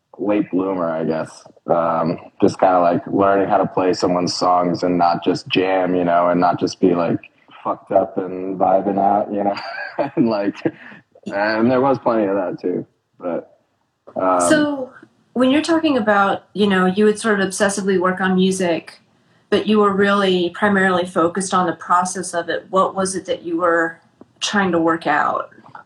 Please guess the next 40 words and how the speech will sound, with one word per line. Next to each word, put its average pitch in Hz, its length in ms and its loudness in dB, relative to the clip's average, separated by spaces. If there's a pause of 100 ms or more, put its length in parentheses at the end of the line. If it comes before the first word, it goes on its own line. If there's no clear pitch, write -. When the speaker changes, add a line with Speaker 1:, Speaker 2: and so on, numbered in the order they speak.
(160)
Speaker 2:
To 254 120 4
me, 302 180 6
I'm 247 120 2
Speaker 1:
Um, 214 40 2
Speaker 2:
like, 196 380 -2
"Oh, 233 180 4
the 202 160 2
end, 233 260 0
the 202 200 2
end 220 140 4
result 202 360 2
is 180 120 -2
obviously 185 420 2
the 170 120 -2
goal." - 400 -4 (280)
<laughs> 240 120 2 (460)
But 247 280 2
you're 208 300 4
saying 196 340 0
that 180 100 -2
that's 180 220 0
not, 170 360 2 (280)
that's 180 260 2
not 180 240 0
the 170 80 -4
case. 185 240 -6
That's 208 180 2
for 185 140 -4
me, 190 260 -2
but 170 160 -2
you're 180 140 0
saying 170 240 -4
that 165 180 0
wasn't 170 240 0
how 160 120 0
it - 100 -8
felt 139 140 -4
like - 160 -6 (220)
for 190 100 -8
you? 180 360 0